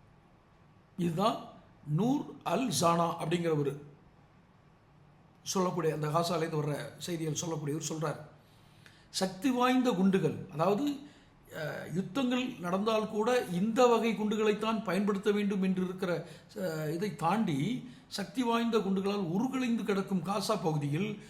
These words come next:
உயிருக்கு அஞ்சாமல் செய்தி பணியில் ஈடுபட்டிருக்கும் ஒரு பத்திரிகையாளர் தான் நான் சொன்ன நூர் அல்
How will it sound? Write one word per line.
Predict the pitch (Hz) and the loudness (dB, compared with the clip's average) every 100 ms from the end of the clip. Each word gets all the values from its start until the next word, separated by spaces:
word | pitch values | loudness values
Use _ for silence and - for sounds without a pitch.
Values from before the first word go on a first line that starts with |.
| - - 160 | -20 -20 -2
உயிருக்கு | 208 254 254 - 220 | 2 2 2 4 4
அஞ்சாமல் | 196 208 196 185 220 | 4 2 2 2 0
செய்தி | 214 196 214 220 | 0 0 0 -2
பணியில் | 202 196 202 190 | 0 0 0 0
ஈடுபட்டிருக்கும் | 202 190 190 190 190 175 | 0 0 0 -2 -2 -4
ஒரு | 165 | -2
பத்திரிகையாளர் | 175 151 202 196 175 165 | -4 -4 -2 0 0 0
தான் | 196 208 | -2 0
நான் | 185 156 | -2 -2
சொன்ன | 180 196 | -2 -2
நூர் | 170 185 226 247 | 0 0 0 -4
அல் | - 185 247 | -4 -2 -4